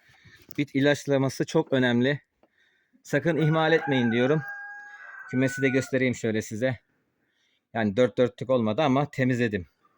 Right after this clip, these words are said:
Eskiye oranla gayet güzel. Bit ilaçlamasını ihmal etmeyin arkadaşlar. Bence tavuğun en büyük düşmanı bit. Özellikle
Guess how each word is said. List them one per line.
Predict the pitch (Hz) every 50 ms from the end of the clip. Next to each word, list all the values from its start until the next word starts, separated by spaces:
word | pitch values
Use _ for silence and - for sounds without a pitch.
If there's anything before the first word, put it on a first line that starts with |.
| _ _ _ _ _ _ _ _ _ _ _ _ _ _ _ _ _ _ _ _ _ _ _ _ _ _
Eskiye | - 120 - - - 127 127
oranla | 123 123 123 120 117 123 139
gayet | 127 127 117 120 131 127 -
güzel. | 131 120 131 131 113 - - _ _ _ _ _ _ _ _ - - - - - _ _ _ _ _ _ -
Bit | 165 170 202
ilaçlamasını | 196 190 190 185 - 196 190 185 180 - 196 190
ihmal | 185 170 185 185 180 175
etmeyin | 180 180 - 147 143 143 147 151
arkadaşlar. | 143 143 - 147 131 139 135 - 170 165 139 - - - _ _ _ _ _ _ _ _ _ _ _ _ _ _ _ _ _ _ _ _ - 135
Bence | 147 160 156 147 165 160 160 156
tavuğun | - 156 156 160 165 165 170 151 - - - - _ _ _ - - _ _ -
en | 156 170 170 165
büyük | 165 160 160 -
düşmanı | 156 143 - 156 151 151 165 165 147
bit. | 156 131 - - - - _ _ _ - _ _ _ _ - - - _ _ _ _ _ _
Özellikle | 123 127 120 147 147 147 147 156 - - 139 143 143 143 139 -